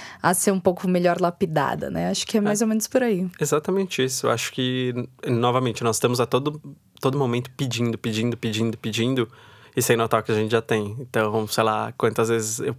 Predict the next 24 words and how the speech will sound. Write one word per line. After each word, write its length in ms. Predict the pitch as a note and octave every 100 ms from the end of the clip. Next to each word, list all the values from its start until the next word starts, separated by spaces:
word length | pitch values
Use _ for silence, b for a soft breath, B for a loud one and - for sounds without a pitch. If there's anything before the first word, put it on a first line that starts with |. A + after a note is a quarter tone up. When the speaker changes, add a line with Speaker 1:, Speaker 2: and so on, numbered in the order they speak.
| -
Speaker 2:
pedi, 440 | B2 A2 - B2 A#2
"Ah, 180 | A#2 A#2+
putz, 240 | - A#2+
eu 40 | -
preciso 220 | - A2+
de 60 |
um 80 | B2+
sócio 260 | - B2 -
melhor 220 | A#2 A#2
que 180 | - A#2+
eu, 220 | A2+ A2+
que 100 | -
me 60 | A2+
ajude 260 | A#2 A2+
nisso, 240 | A#2 A2+ A#2+
nisso, 240 | G#2+ -
nisso." 180 | A#2+ A2+ B B B _
Eu 60 | C#3
demorei 440 | A#2 A#2+ A#2+ A#2+
aproximadamente 760 | B2+ - B2+ - A#2+ A#2 A2+ B2
seis 240 | B2+ B2+
anos 200 | A#2+ A#2+ B2
pra 100 | B2
perceber 420 | A#2+ - A#2